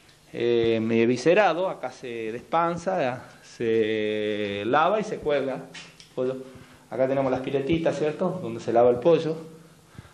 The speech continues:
Acá arriba la mesadita donde se despanza, ¿cierto? El pollo. Se lavan los menudos y una vez armado el pollo se cuelga de las gancheras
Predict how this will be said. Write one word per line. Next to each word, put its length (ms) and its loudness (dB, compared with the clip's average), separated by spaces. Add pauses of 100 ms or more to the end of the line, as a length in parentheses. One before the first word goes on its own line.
(140)
Acá 200 4
arriba 260 4
la 300 0
mesadita 400 0
donde 140 0
se 80 0
despanza, 600 2
¿cierto? 400 -4
El 60 -6
pollo. 300 0 (680)
Se 200 -2
lavan 380 4
los 460 -6
menudos 500 0 (420)
y 120 -6
una 140 2
vez 440 2
armado 360 4
el 60 4
pollo 220 0
se 140 -4
cuelga 240 0
de 80 0
las 80 -10
gancheras 460 -2